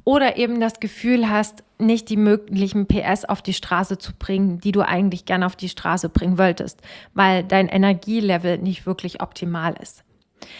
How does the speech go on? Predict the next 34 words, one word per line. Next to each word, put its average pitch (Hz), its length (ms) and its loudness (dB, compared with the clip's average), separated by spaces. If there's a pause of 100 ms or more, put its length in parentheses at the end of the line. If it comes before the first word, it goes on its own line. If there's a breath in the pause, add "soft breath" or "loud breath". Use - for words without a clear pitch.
(200 loud breath)
Denn 208 400 2
es 220 140 4
ist 240 220 2
so, 180 340 4
sobald 202 480 2
du 277 60 4
müde 220 380 6
bist, - 440 -6 (180)
tendierst 233 680 0
du 196 80 -6
ganz 247 360 2
schnell 226 240 0
dazu, 202 500 -2
die 226 240 -4
Dinge 233 300 2
zu - 200 -14
erledigen, 202 680 0 (280 loud breath)
die 220 120 -4
zwar 185 480 -8 (180)
leicht 370 300 0
fallen, 190 400 -4 (320)
dich 240 200 -2
aber 226 240 4
letztendlich 214 680 -2
nicht 269 320 -2
weiterbringen, 202 760 -2 (300 loud breath)
oder 262 480 2
aber 202 360 2
du 208 160 -4
lässt 208 340 -2
dich 196 200 -12
davon 196 360 -4
ablenken 180 800 -2 (340 loud breath)
und 302 320 0